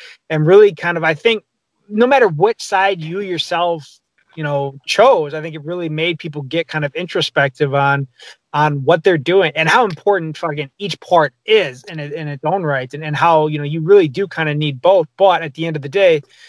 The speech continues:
you know, like, like Chris said, where, where's your, is your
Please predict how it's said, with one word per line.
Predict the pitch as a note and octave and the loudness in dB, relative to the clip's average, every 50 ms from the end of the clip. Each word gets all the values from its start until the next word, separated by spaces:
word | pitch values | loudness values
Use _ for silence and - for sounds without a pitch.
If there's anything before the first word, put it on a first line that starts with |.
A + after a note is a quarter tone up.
| - _ _ - | -20 _ _ -8
you | D#3+ | -6
know, | D3+ D3 D3 C#3+ - | -6 -6 -6 -8 -10
like, | - E3 D#3+ D#3+ D#3+ | -8 -4 -4 -4 -2
like | D#3+ D#3+ D3 C#3 - | -2 -2 -2 -2 -2
Chris | - E3 D3+ D3 - | -2 -2 -2 -2 0
said, | - E3+ D3+ C#3+ C3 | 2 2 2 2 2
where, | C3 C#3+ D3 D3+ | 0 2 2 2
where's | C#3+ C#3 D3 D3 D3 D3+ D3 D3 C#3+ C#3 C3 B2+ | 0 -2 -2 0 2 4 4 2 2 0 -4 -6
your, | C#3 C#3 C#3 C3+ C3 C3 - - | -6 -6 -4 -4 -6 -6 -8 -8
is | - C#3+ C3+ C3 | -8 -8 -6 -6
your | C#3 C#3 C3+ C3 B2+ | -4 -4 -4 -6 -6